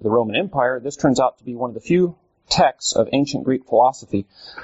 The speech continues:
available to philosophers in the Latin West prior to the eleven hundreds, and the only one to contain a systematic philosophical treatment of relations. But part of the reason is also philosophical. Medievals find Aristotle's treatment of relations in the categories theoretically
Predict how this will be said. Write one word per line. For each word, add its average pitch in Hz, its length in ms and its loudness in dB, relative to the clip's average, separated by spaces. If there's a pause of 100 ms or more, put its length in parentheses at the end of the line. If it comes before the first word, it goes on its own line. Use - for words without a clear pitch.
(100)
available 139 500 0
to - 140 -20
philosophers 113 560 0
in 143 100 4
the 156 80 4
Latin 120 240 2
West 92 300 -14
prior 131 240 0
to 117 100 -20
the 117 80 -16
eleven 110 240 -10
hundreds, 139 400 -8
and 110 180 0
the 110 160 -2
only 214 280 4
one 107 300 -6
to - 100 -20
contain 120 420 0
a - 80 -4
systematic 101 600 0
philosophical 107 580 -2
treatment 95 420 -6 (140)
of 87 120 -6
relations. 120 680 -2 (1300)
But - 200 0
part 233 160 0
of 208 40 2
the 190 40 -2
reason 180 220 -6
is 143 100 -6
also 147 300 4
philosophical. 127 760 0 (340)
Medievals 165 400 0
find 151 240 -2
Aristotle's 139 480 0
treatment 185 320 0
of 120 60 -2
relations 123 440 0
in 123 80 4
the 113 60 4
categories 104 520 -4
theoretically 131 720 2